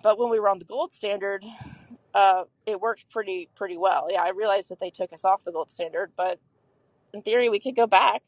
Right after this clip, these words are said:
<laughs> Um, so, um,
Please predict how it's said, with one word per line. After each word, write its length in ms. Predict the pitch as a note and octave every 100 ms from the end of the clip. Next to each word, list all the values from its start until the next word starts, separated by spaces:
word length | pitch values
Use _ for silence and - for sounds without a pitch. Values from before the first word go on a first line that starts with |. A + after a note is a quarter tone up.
| _
<laughs> 80 | A#3 - - _ _ _ - - _ _ _ -
Um, 640 | G3+ G3+ G3 F#3+ F#3+ F3 _ _ _ _ _ _ _ _
so, 760 | - A3+ G#3 G#3 G3+ F#3+ - _ _ _ _ _ _ _ _ _ _ _ _ _ -
um, 600 | G3+ F#3 F3+ E3+ E3+